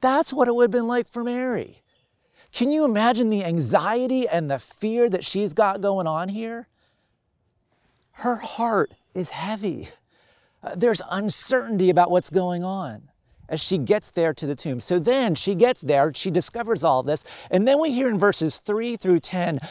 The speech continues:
this interesting little encounter where Mary goes and she gets Peter and John. And I love this part of the story. Essentially, Peter and John come running. John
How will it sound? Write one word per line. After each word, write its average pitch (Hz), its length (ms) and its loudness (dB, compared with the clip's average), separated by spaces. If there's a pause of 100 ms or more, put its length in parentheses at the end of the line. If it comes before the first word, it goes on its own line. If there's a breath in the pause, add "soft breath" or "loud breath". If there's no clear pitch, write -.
(120 loud breath)
this 175 200 0 (120)
interesting 220 540 0
little 185 220 2
encounter 165 480 -2
where 160 220 0
Mary 254 340 -2
goes 175 460 4 (180 loud breath)
and 175 140 -4
she 190 100 -2
gets 175 260 0
Peter 220 460 0
and 160 220 -2
John. 113 420 -6 (400 soft breath)
And 202 100 0
I 233 100 2
love 262 340 2
this 233 160 10
part 185 260 4
of 160 60 0
the 151 80 2
story. - 560 0 (340 soft breath)
Essentially, 190 720 4 (180)
Peter 277 320 2
and 254 140 4
John 208 420 4 (160)
come 185 380 0
running. 160 420 0 (680 soft breath)
John 233 520 4